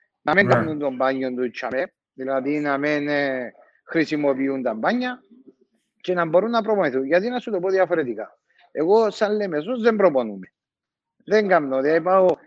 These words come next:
Speaker 1: να μου πεις τώρα, κάνω τρι-, σαράντα πέντε λεπτά προπόνηση, τρέξιμο, τίποτε δεν είναι. Οι ομάδες που είναι Λευκοσία, Λάρνακα, παίζουν και τα φιλικά τους,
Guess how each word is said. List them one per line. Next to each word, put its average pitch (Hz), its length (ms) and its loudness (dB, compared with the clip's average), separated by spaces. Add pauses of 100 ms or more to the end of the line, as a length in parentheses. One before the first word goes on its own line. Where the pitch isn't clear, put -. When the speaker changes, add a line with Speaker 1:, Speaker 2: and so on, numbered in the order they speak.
(120)
Speaker 1:
να 151 160 0
μου 147 160 -2
πεις 170 160 2
τώρα, 170 260 0
κάνω 175 340 -2
τρι-, 170 680 0
σαράντα 147 480 -2
πέντε 170 220 -4
λεπτά 151 300 -2
προπόνηση, 160 540 -4
τρέξιμο, 185 640 -4 (240)
τίποτε 147 420 4
δεν 127 120 0
είναι. 95 120 -12 (560)
Οι 151 160 2
ομάδες 220 360 4
που 214 80 0
είναι 214 100 2
Λευκοσία, 170 540 0
Λάρνακα, 151 720 0
παίζουν 196 300 0
και 180 100 -2
τα 175 100 2
φιλικά 127 420 0
τους, 147 280 -10